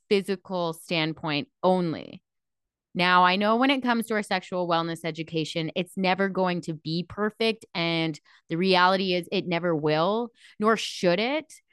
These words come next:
because sex and sexual wellness, and especially kinky wellness, is not something that you can copy and paste and copy and paste and copy and paste and just repeat with the same person,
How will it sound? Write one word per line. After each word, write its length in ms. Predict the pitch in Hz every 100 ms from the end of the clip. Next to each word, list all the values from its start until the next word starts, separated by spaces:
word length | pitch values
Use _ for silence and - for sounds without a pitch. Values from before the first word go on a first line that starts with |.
| _ _
because 720 | 233 220 233 226 220 214 185 - -
sex 580 | - - 285 330 - -
and 460 | 254 233 214 185 -
sexual 460 | 233 208 240 220
wellness, 640 | 208 208 208 208 208 202 -
and 120 | 165
especially 400 | - 220 220 226
kinky 340 | 214 202 208
wellness, 420 | 180 180 180 175 -
is 160 | 196 247
not 240 | 277 330
something 460 | - 226 220 214 202
that 140 | 190 -
you 140 | 175
can 320 | 165 170 156 - _ _ _ _ -
copy 520 | 247 269 277 262 247
and 220 | 208 214
paste 520 | 165 160 160 160 - -
and 340 | 185 170 165 160
copy 440 | 196 208 214 202
and 180 | 185 170
paste 320 | 165 165 160
and 120 | 165
copy 300 | 175 170 190
and 120 | 190
paste 260 | 175 165 156
and 120 | 175
just 200 | 170 160
repeat 420 | 202 202 - 196 175
with 160 | 170
the 100 | 175
same 240 | - 160 156
person, 640 | - 320 320 180 156